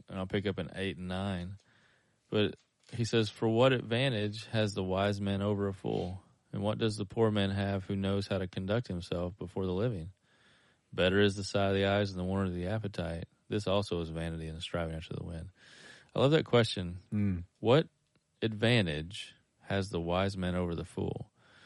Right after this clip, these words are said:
Speaker 1: And, and he's speaking right after he gives that analogy of the still, stillborn or the man who lives for thousands of years, meaning death is imminent, eternity is imminent. So, okay, you're wise, you're rich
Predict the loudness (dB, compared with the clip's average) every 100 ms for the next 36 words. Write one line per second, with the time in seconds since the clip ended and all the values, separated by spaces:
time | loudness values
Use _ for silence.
0 | -20 -20 _ -2 0 0 0 2 2 2
1 | 2 2 2 2 2 2 4 2 0 -4
2 | -4 -4 -8 -4 -2 0 0 0 0 0
3 | 0 -4 -4 -4 0 0 0 -2 0 2
4 | 2 0 0 0 0 0 0 0 -2 -6
5 | -8 -2 0 0 -2 -4 -2 -2 -2 -8
6 | _ _ _ 0 2 2 0 -6 _ _
7 | _ _ _ -16 -4 4 4 4 2 2
8 | 2 0 -2 -4 -6 -6 0 2 2 2
9 | 0 0 -4 _ _ _ _ _ -6 0
10 | 0 0 0 -4 -8 _ _ _ _ _
11 | -4 2 4 4 0 -6 _ _ _ _
12 | _ _ _ 0 4 6 6 4 -2 _
13 | 2 4 8 8 8 6 4 -4 -8 -2
14 | 2 6 4 4 -4 -12